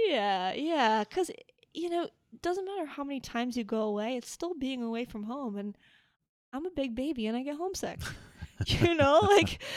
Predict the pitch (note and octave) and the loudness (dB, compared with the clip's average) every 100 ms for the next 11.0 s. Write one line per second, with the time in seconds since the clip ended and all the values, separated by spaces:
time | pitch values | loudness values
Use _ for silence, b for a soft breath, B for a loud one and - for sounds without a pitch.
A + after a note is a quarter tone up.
0 | B B F#4+ A4+ A#4+ B4+ C5+ A#4 C4 A#3+ | B B 4 6 8 6 4 4 4 4
1 | A#3+ - G4 G#4+ G4 E4+ - C#4 C#4+ C#4 | -2 -12 -12 -10 -10 -14 -8 -2 0 2
2 | C#4+ - C4+ - G#2+ F#2 D2+ - - - | 2 2 6 8 10 8 2 -4 -8 -4
3 | F2+ F#2 F2 E2+ E2 - D#2+ D2 C#2+ F2+ | 2 4 6 6 4 2 2 0 0 0
4 | D#2 - D#2+ - E4+ D#4 B3+ A3+ G#3+ G#3 | 0 -2 0 4 6 6 6 6 4 0
5 | - D#4+ D#4+ D4+ - _ _ _ _ C#4+ | 0 2 4 2 -2 _ _ _ _ 0
6 | D4+ D4 B3 A#3 B3+ - A3 G#3 - - | 2 2 2 2 2 0 -2 -2 -4 -12
7 | - F#3+ F#3+ - F#3+ - - - - _ | -10 -12 -10 -10 -10 -10 -10 -10 -12 _
8 | _ _ _ A#3+ - A#3 F#3 - G3+ G3 | _ _ _ -8 -2 -2 -2 -6 -4 -4
9 | G#3 G#3 G3+ - A3 G3 G3 G3+ - G3 | -2 -4 -4 -8 -4 -2 -2 -2 -4 -4
10 | G#3 - B B B A3+ G#3+ G#3+ A3 - | -8 -12 B B B -6 -4 -4 -6 -6